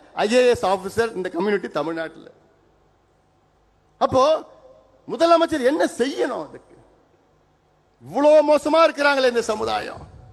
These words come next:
இந்த சமுதாயத்தை எப்படி வழி நடத்துவது, எப்படி முன்னேற்றுவது திட்டமிட்டு இருக்கணும்.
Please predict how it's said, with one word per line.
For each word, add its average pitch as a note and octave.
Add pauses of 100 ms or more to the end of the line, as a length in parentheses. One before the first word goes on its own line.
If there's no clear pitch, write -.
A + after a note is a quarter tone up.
(480)
இந்த -
சமுதாயத்தை D4
எப்படி D#4+
வழி C4+
நடத்துவது, B3
எப்படி A#3+
முன்னேற்றுவது C#4
திட்டமிட்டு D#4
இருக்கணும். -